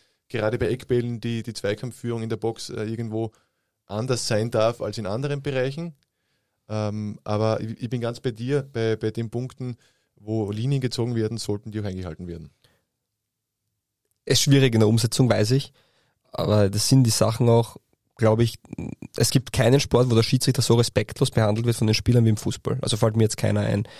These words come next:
Speaker 2: Ähm, das hat auch damit zu tun, wenn, nehmen wir jetzt das Beispiel amerikanische Sportarten her, wenn einer in der N F L zum Schiedsrichter hinläuft und den massiv kritisiert, dann ist das ein Spielausschluss.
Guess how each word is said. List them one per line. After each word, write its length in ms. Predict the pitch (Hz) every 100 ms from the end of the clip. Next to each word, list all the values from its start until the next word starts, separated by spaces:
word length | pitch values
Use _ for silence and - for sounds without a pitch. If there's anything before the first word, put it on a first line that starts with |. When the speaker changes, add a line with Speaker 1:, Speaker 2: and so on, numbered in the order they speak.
| - - - -
Speaker 2:
Ähm, 200 | 98 - -
das 320 | 92 113 123
hat 60 |
auch 100 | 117
damit 240 | 117 131 123
zu 100 | 123
tun, 280 | 131 123 101
wenn, 320 | 110 117 117 _ _
nehmen 180 | 127 113
wir 40 | 113
jetzt 100 | -
das 80 |
Beispiel 320 | - 110 - 117
amerikanische 500 | 113 110 113 110 110
Sportarten 440 | - 110 113 110
her, 260 | 113 131 170 - _ - -
wenn 140 | 107
einer 160 | 123 120
in 60 | 120
der 100 | 117
N 60 |
F 100 | 117
L 140 | 104 113
zum 140 | 120
Schiedsrichter 360 | 113 117 123 123
hinläuft 440 | 120 127 143 -
und 140 | 120 113
den 180 | 113 -
massiv 360 | 113 - 139
kritisiert, 520 | - 117 120 - 139 135
dann 80 | 113
ist 160 | 131
das 60 | 127
ein 60 | 120
Spielausschluss. 600 | - 131 113 - 123